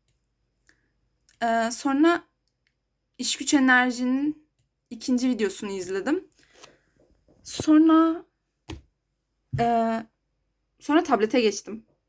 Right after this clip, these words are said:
Bu biraz önceydi daha doğrusu. Öyle canım çok sıkılınca artık ne yapsam bilemedim ve soru çözümü izledim. Önce Eyüp Bey izledim.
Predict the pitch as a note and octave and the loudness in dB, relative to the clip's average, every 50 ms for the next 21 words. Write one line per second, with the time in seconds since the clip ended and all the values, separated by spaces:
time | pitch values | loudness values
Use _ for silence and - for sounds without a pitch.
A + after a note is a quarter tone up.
0 | _ - G3+ A3+ B3 B3 - - _ _ _ _ _ _ _ _ A#3+ A3 A#3+ A#3+ | _ -18 -8 -4 -4 -4 -4 -6 _ _ _ _ _ _ _ _ -2 2 4 4
1 | A#3+ G#3 G#3+ G3 F#3+ F#3 F#3+ F#3 F3+ F#3+ F#3+ F#3+ F#3+ F3+ F#3 F#3+ F#3+ F#3 F#3 - | 4 2 0 -4 -2 -2 -2 0 0 -2 -2 -2 -4 -4 -4 -4 -4 -6 -6 -10
2 | - - - - - _ _ _ _ _ _ _ _ _ _ - A3+ A3 G#3+ F#3+ | -12 -14 -14 -16 -16 _ _ _ _ _ _ _ _ _ _ -2 0 0 0 0
3 | A3+ A3 A3 A3+ A3+ B3+ A#3 - - - - A#3 A#3 A#3 G#3+ G3+ G3+ G3+ - - | 0 0 0 -2 -2 -6 -6 -8 -12 -12 -10 -8 -6 -6 -6 -6 -6 -8 -12 -18
4 | - _ _ _ _ _ _ _ _ _ _ - A#3 A#3 A3+ - B3+ A3+ A3+ A3 | -20 _ _ _ _ _ _ _ _ _ _ -4 -4 -4 -2 -2 -2 0 0 0
5 | A3+ A3+ A3 G#3 G3+ B3+ C4+ B3+ A#3 A#3+ - - - - B3+ A#3+ A3+ - G#3+ F3+ | 0 0 0 -2 0 0 0 0 0 -2 -4 -10 -8 -4 -4 -2 -2 -2 -4 -4
6 | F#3 F#3+ F#3 F3+ F3+ F#3+ F#3 C4+ D#4+ E4+ - _ _ _ _ _ _ _ _ _ | -6 -8 -8 -8 -8 -8 -6 -6 -8 -8 -10 _ _ _ _ _ _ _ _ _
7 | _ _ _ A#3+ C4 C4 C4 E4 D#4+ - B3 B3 A#3 - _ - B3+ B3 B3 A#3+ | _ _ _ 0 2 2 4 2 2 4 2 2 2 -2 _ 4 4 4 4 2
8 | A#3 A3 G3 G#3 G3+ G3 B3 D4 D#4 | 0 -4 -6 -6 -6 -4 -6 -8 -8